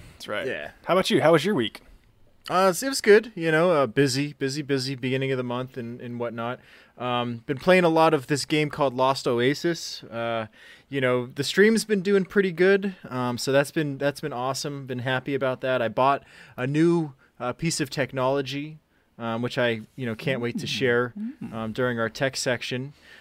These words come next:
Speaker 2: Um, you know,
Speaker 1: I'm pretty excited.
Speaker 2: but, you know, it's just been status quo. We've just been staying inside the house, uh, placing, we've,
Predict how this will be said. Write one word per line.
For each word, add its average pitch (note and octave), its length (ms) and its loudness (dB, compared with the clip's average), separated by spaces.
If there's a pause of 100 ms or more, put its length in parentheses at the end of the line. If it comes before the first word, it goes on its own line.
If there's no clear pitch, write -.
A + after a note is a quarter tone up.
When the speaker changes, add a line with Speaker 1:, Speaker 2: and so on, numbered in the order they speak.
(120)
Speaker 2:
Um, C3 420 -2 (480)
you F3 100 -4
know, D#3 160 4
Speaker 1:
I'm D3 40 2
pretty A#2 140 -6
excited. G2+ 400 -4 (600)
Speaker 2:
but, F#3 200 2
you A3+ 120 -2
know, B3 180 4
it's - 180 -2
just D4+ 200 0
been C#4+ 140 -4
status D#3+ 400 0
quo. B2+ 260 0
We've F#3+ 140 -2
just G#3 160 -4
been A#3+ 100 -4
staying D3+ 320 -2
inside C3 360 -2
the A#2+ 80 -4
house, A2 580 -6
uh, A2+ 220 -2
placing, C#3+ 580 -2
we've, D#3+ 220 -4